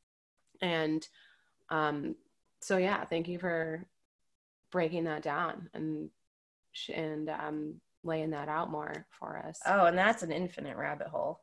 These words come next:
Speaker 2: I mean, how much to pay attention to the moon? It's,
Speaker 1: Right.
Speaker 2: it goes so far, because on a basic level, that rising and falling of the tide is like an in-breath and an out-breath.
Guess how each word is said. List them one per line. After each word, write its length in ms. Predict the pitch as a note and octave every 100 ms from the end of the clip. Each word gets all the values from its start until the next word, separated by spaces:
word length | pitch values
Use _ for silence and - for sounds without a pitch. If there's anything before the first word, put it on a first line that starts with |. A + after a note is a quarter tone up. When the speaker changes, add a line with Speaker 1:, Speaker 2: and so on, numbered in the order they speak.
| _ D#3
Speaker 2:
I 40 |
mean, 180 | D3+ D3
how 160 | E3
much 300 | E3 D3+ -
to 60 | -
pay 160 | - D3+
attention 420 | D3 D#3 - D3
to 60 | D#3+
the 80 | D3
moon? 340 | D#3 D3 C#3+
It's, 60 | D#3 _ E3
Speaker 1:
Right. 520 | D#3 F3 G#3+ F#3+ - - _
Speaker 2:
it 100 | E3+ -
goes 360 | D#3+ D3+ D3+
so 260 | - F#3 E3
far, 440 | E3 D#3+ D3 E3 -
because 560 | F3+ F3+ D#3+ D#3+ - - _ _ _
on 180 | F3+ F3
a 40 | E3
basic 380 | E3+ F3 F#3+ F3+
level, 640 | E3+ D#3+ D#3 D#3 D#3+ - _ _ - - - _ _ _ _
that 280 | E3+ F3 -
rising 400 | E3+ E3 E3 E3
and 100 | D#3+
falling 280 | D#3+ D#3 D#3
of 40 | D#3
the 60 |
tide 460 | D#3 E3 D3+ D#3 D#3
is 140 | D#3
like 180 | D3 D#3
an 40 | D3
in-breath 400 | D#3 D3+ D3+ D#3
and 80 |
an 60 | D3+
out-breath. 440 | D3 D#3 D3 C#3+